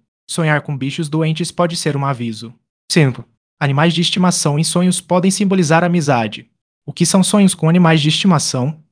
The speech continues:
A importância dos animais em nossos sonhos. Sonhos com animais de estimação podem ser bem reveladores. Eles muitas vezes refletem nossos sentimentos e experiências com esses companheiros. Quando você sonha com seu cachorro ou gato,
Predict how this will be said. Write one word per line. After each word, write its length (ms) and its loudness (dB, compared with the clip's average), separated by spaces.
A 120 -4
importância 520 0
dos 200 -2
animais 440 2
em 80 0
nossos 360 -2
sonhos. 340 0
Sonhos 320 2
com 180 -2
animais 320 2
de 80 -2
estimação 800 0
podem 280 0
ser 180 0
bem 220 0
reveladores. 960 -2
Eles 240 2
muitas 320 2
vezes 280 -2
refletem 480 0
nossos 340 0
sentimentos 720 0
e 80 -2
experiências 600 0
com 220 -2
esses 200 0
companheiros. 920 -2
Quando 180 2
você 300 0
sonha 260 -2
com 160 -2
seu 140 -2
cachorro 640 -2
ou 120 -2
gato, 400 0